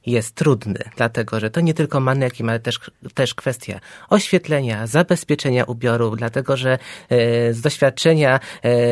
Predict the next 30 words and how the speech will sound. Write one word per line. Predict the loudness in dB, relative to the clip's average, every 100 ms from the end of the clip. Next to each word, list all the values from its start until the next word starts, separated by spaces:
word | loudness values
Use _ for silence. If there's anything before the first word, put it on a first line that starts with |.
| 2 2 2 2 2 2 0
przy | -2 0 0
różnego | -2 -2 0 2
rodzaju | 2 2
wystawach, | 0 0 0 2
gdzie | 0
pojawiają | 0 0 2 2
się | 2 0
ubiory, | 0 0 2 2 0 -2 -10 -20 -20 -20 -6
e, | 0 0
ubiory | 2 4 6 6
zaprezentowane | 4 2 4 4 4 2 2 4 4
na | 4
wystawie, | 2 -2 -4 0 0 4 4 4
one | 2 2 2
kuszą, | 2 0 2 0 0
żeby | 0 0
je | 0
dotknąć. | 0 -4 -4 -4 -4
To | -6
jest | -2
tak, | -2 0
jakbyśmy | -2 -2 -2 0
byli | 2 0
w |
sklepie, | -4 -2 -2 0 -2
w | -2
butiku, | -6 -4 -4 -2 -4
czasami | -2 -4 -4
takim | -4 -4
luksusowym | -4 -6 -6 -2 0 0